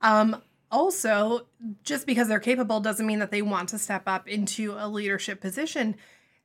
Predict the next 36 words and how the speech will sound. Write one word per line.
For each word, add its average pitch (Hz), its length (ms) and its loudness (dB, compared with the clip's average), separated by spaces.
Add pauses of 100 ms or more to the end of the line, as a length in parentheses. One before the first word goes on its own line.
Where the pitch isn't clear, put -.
(120)
Just 285 180 -2
because 320 220 4
someone 233 280 2
can 302 380 2
lead 190 220 -2
doesn't 202 280 -2
even 196 240 0
mean 196 160 -2
that 185 120 -2
they 190 100 0
want 180 240 -2
to - 60 -6
step 185 220 -2
up 180 180 -2
into 196 240 -4
a 214 40 -6
leadership 190 540 -6
position, 190 560 -10 (360)
depending 247 360 4
on 233 100 4
maybe 220 240 0
what's 202 240 -4
going 196 220 -4
on 180 100 0
in 196 40 -4
their 190 140 -4
life 220 360 2
or 208 200 2
the 202 120 -4
season 208 600 0
or 185 100 0
whatever 190 300 0
it 190 40 -4
might 180 260 -8
look 214 200 -4
like. 180 280 -4